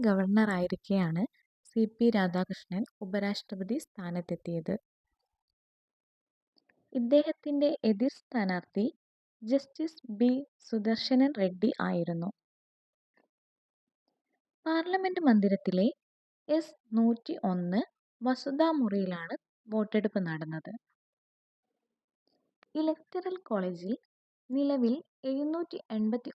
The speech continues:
ഒന്ന് എം പിമാർ ഉണ്ടായിരുന്നു. എഴുന്നൂറ്റി അറുപത്തിയേഴ് വോട്ടുകളാണ് ആകെ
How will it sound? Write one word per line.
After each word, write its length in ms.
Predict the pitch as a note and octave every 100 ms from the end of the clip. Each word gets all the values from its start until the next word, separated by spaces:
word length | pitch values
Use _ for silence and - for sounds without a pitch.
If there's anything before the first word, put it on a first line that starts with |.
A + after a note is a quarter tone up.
| -
ഒന്ന് 220 | A3 B3 - G#3
എം 60 | F#3+ G#3
പിമാർ 260 | G3+ A3 A3
ഉണ്ടായിരുന്നു. 540 | F3 E3 E3 E3+ E3 - _ _ _ _ _ _ _ _ _ _ _ _ _ _ _ _ _ _ _ _ _ _ _ _ _ _ _ _
എഴുന്നൂറ്റി 540 | D4+ D#4+ E4 F#4 F#4+ - A#3
അറുപത്തിയേഴ് 720 | A3+ A#3 A3+ - G#3+ G#3+ C4 A#3+
വോട്ടുകളാണ് 600 | F#3+ F#3+ F#3+ F#3 F3+ B3 - _ _ _ -
ആകെ 360 | D4 D4 D4+